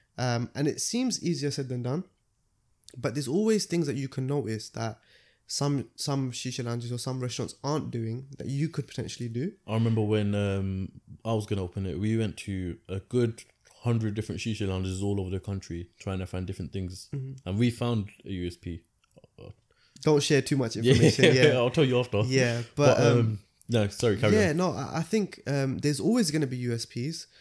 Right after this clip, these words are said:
Speaker 1: There's always gonna be things that you can stand out in.
Speaker 2: Mm.
Speaker 1: Um, and naturally, look, um, like you said, burgers are very competitive. How do we stand out? We stand out because we, we have different colored buns. You know, we,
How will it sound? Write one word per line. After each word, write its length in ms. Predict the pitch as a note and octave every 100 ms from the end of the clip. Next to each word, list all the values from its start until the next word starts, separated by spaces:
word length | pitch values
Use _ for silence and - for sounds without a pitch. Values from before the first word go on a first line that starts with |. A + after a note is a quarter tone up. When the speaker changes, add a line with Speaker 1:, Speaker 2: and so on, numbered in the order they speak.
| _ -
Speaker 1:
There's 160 | C3+
always 380 | B2 F3+ F#3 C#3
gonna 180 | C#3+ C3+
be 140 | B2+
things 280 | B2+ C3 B2
that 80 | A2+
you 100 | A#2+
can 140 | C3
stand 300 | A#2 B2 A#2+
out 180 | A#2+ A#2+
in. 200 | A#2+ F3+ -
Speaker 2:
Mm. 340 | A#2 G2 F#2
Speaker 1:
Um, 600 | A#2+ C3 B2+ B2+ B2 B2 -
and 280 | F3 G#3 G#3+
naturally, 480 | C4 - A3 G3+ G3+
look, 320 | G#3 - - -
um, 360 | C#3+ C#3+ - -
like 220 | D#3 D#3+
you 60 |
said, 220 | D3 C#3+ B2
burgers 420 | D3+ D3+ C#3+ C3 -
are 60 | A#2+
very 240 | C3+ C3+
competitive. 680 | - B2+ D3 - C3 - _ _ - -
How 180 | C3+
do 100 | C#3+ C#3
we 100 | C3+
stand 320 | - C3 D#3+
out? 160 | D#3+
We 80 | A#2
stand 260 | B2 C3 C3
out 140 | C3+
because 280 | B2+ C3 A#2
we, 340 | A#2+ B2 B2 A#2 - _ -
we 120 | B2
have 420 | A#2 A#2+ A#2+ A2+ A#2+
different 300 | B2+ A#2+ -
colored 260 | B2+ B2+
buns. 480 | G3+ A3 C#3+ A#2+ A#2+
You 120 | A#2+
know, 120 | A#2
we, 380 | A2+ A#2+ A#2+ A2+